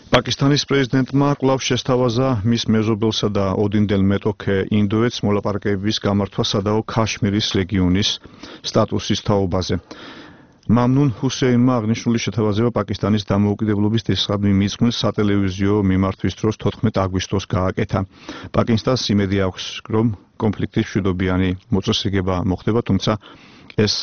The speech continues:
არ მოხდება ქვეყნის უსაფრთხოების და თავდაცვის ხარჯზე, უდასცინა პაკისტანის პრეზიდენტმა.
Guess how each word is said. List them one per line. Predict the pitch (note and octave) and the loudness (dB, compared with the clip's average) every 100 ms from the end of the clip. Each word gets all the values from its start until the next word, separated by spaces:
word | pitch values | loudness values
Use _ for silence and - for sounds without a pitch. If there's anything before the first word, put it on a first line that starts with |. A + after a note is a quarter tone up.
| - | -8
არ | - G#2+ | -2 2
მოხდება | A2 F#2+ - F2+ F2+ | 2 0 -2 -4 -4
ქვეყნის | - G#2 G#2 - | -4 -2 0 0
უსაფრთხოების | G#2+ - G2+ - G#2 G2+ - | -2 -2 -2 0 0 0 -2
და | A#2+ | -4
თავდაცვის | - F#2+ F#2 - G2+ | -2 -2 -2 -2 -4
ხარჯზე, | - G#2 F#2 G2 | 0 -2 0 -2
უდასცინა | F2 G2 F#2+ A2 A2 | 0 -2 -2 0 0
პაკისტანის | F#2+ G2+ - F#2+ G2+ | -2 -4 -2 -2 -2
პრეზიდენტმა. | G2+ F2+ E2+ F#2 - | -2 0 0 0 0